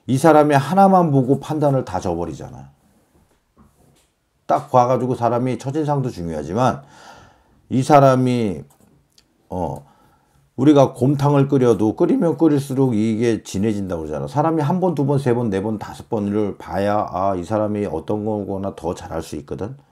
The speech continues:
근데 하루 딱 만나봐서 첫인상이나 이런 거 보고, "아, 저 사람은 아니네." 딱 이렇게 너무 판단을, 어, 내 기준에 의해서만 판단을 너무 빨리 딱딱딱 져버리면 안 되는 거야.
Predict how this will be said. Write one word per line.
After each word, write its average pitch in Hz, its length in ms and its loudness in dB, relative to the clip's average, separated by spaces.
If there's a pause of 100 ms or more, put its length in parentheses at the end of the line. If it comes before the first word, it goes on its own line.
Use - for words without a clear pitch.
(320)
근데 147 360 -2 (360)
하루 143 500 2 (360)
딱 139 160 0
만나봐서 107 640 -2
첫인상이나 123 720 -4
이런 95 180 -6
거 90 60 -8
보고, 85 180 -6
"아, 117 200 0
저 95 120 -8
사람은 104 300 -8
아니네." 78 540 -14 (760)
딱 - 200 -10
이렇게 - 280 -18 (380)
너무 95 280 -6
판단을, 113 640 -6 (600)
어, 73 440 -12
내 139 200 4
기준에 127 400 -2
의해서만 101 800 -2
판단을 113 360 -6
너무 82 260 -8
빨리 151 300 -2
딱딱딱 - 400 -6
져버리면 90 500 -6
안 71 120 -16
되는 69 160 -18
거야. 69 160 -20